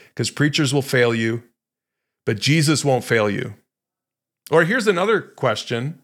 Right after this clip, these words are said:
I mean, let's talk about hypocrisy. Are, maybe, maybe you think about the frauds who are religious outwardly, those people who are outly-,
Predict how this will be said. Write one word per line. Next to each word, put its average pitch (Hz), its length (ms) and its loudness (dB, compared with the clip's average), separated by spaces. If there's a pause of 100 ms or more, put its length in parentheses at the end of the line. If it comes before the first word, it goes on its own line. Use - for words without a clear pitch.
(100)
I 131 40 -6
mean, 131 120 0
let's 151 160 -2
talk 160 160 0
about 151 440 0
hypocrisy. 143 800 -2 (920)
Are, 160 220 2
maybe, 170 640 2
maybe 175 300 2
you 160 240 -4
think 165 320 -4
about 139 260 0
the 139 80 -4
frauds 143 600 2
who 135 180 -2
are 123 120 4
religious 135 760 -2 (100)
outwardly, 127 460 0
those 120 300 0 (460)
people 151 360 2
who 139 140 2
are 120 140 4
outly-, 135 440 0